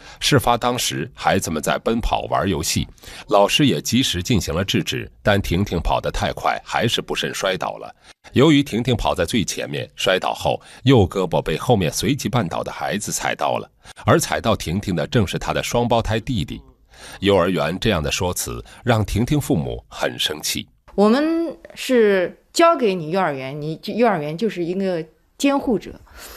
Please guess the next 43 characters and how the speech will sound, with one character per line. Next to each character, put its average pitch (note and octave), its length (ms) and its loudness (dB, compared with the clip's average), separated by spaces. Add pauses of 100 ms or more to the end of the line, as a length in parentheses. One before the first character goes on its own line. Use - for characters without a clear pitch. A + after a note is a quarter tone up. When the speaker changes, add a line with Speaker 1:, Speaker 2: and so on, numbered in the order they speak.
(200)
Speaker 2:
你 A3+ 100 8
没 A3 120 6
有 D4+ 120 6
帮 B3 160 2
我 F#3+ 100 2
看 A#3+ 280 -2
护 A#3 120 0
好。 - 320 -10 (440)
当 B3+ 200 4
时 G#3+ 460 4
我 D#3+ 180 0
们 F3 140 -2
要 G3+ 140 2
看 F#3 400 -4
那 D#3 100 -8
个 C3+ 480 -8
监 G#3+ 220 2
控， G#3+ 360 -4
幼 A3 140 2
儿 G3 100 2
园 E3+ 120 -4
的 F3 80 -4
监 F3 200 -4
控， F3 240 -10 (380)
他 B3+ 140 0
们 A#3+ 160 4
是 F3+ 240 -2
坚 B3+ 220 0
决 A3 140 2
没 F3 140 0
有 F3 140 0
提 - 200 -10
供， D3+ 240 -8 (300)
说 C4 220 2
那 D4+ 120 4
块 C4+ 220 2
地 A#3+ 180 0
方 G3 200 0
照 D#4+ 200 4
不 E3+ 60 -2
到 A#2+ 140 -4
监 A#2+ 200 -12
控 - 220 -18